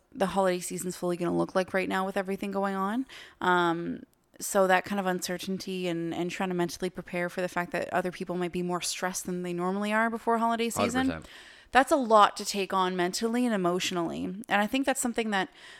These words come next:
Speaker 1: um, or at least maybe I'm giving them too much credit, but when people get really testy or, or, or don't get why, like, retail work, whatever, right? Or, or they're just rude or, or standoffish or, um, blasé or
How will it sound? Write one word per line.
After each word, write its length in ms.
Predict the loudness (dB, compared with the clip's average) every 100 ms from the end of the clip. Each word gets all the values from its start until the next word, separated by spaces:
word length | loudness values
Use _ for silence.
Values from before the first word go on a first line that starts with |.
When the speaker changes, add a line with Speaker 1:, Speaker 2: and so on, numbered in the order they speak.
| 2
Speaker 1:
um, 520 | 6 6 6 0 -6 _ _ -10 4
or 140 | 6
at 60 | 6
least 260 | 4 -2 -10 -8
maybe 220 | -4 2 2
I'm 120 | 2
giving 220 | -2 -2
them 120 | -4
too 140 | -4 -6
much 160 | -8
credit, 300 | -4 -2 -2
but 100 | -2
when 120 | -4
people 560 | -6 -6 0 4 4 0 -8 -20 -4
get 160 | -2
really 220 | 0 -2 -2
testy 640 | -4 -2 -2 -2 -2 0
or, 380 | 0 0 0 0 0
or, 320 | 0 0 -4 -8 -20 -16 -2
or 460 | 2 4 2 -2 -2
don't 200 | -2 0
get 240 | 0 0 0
why, 460 | -4 -2 -4 -4 -2
like, 340 | -4 -4 -14 -20 -20 -8
retail 300 | -4 -2 -2
work, 180 | -2 -2
whatever, 440 | 0 2 4 2 2
right? 280 | 2 0 0
Or, 240 | 0 2
or 160 | 0 -2
they're 140 | -2
just 280 | -2 -4 -4
rude 360 | 0 0 2 2
or, 300 | 2 0 0
or 160 | 0 0
standoffish 800 | 0 -2 0 0 0 -4 -8 -8
or, 440 | -6 -6 -8 -10 -6
um, 320 | -4 -2 -6 -10 -18 -10 2
blasé 580 | 6 6 4 2 2
or 320 | 0 0 -4